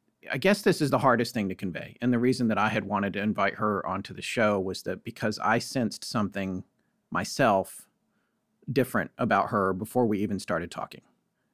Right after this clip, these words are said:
And I don't know how to describe that. And there's no way for us to convey it here in this interview or on the show, really. It's a hard thing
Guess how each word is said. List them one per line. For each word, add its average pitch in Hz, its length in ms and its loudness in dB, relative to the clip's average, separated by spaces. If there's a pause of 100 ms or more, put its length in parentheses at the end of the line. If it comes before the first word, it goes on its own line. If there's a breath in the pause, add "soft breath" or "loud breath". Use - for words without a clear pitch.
(140)
And 127 140 2
I 139 80 6
don't 165 100 6
know 160 60 4
how 156 100 6
to 143 60 4
describe 131 380 0
that. - 220 -4 (140)
And 135 140 4
there's 143 180 2
no 151 100 6
way 151 140 4
for 135 160 0
us 123 140 0
to 139 80 -6
convey 123 380 2
it 127 100 -2
here 101 460 0 (720)
in 127 200 4
this 104 160 0
interview 151 640 4
or 120 160 4
on 113 120 4
the 110 60 2
show, 139 220 0
really. 82 460 -4
It's 117 220 -2
a 123 60 0
hard 139 540 2 (100)
thing 120 500 2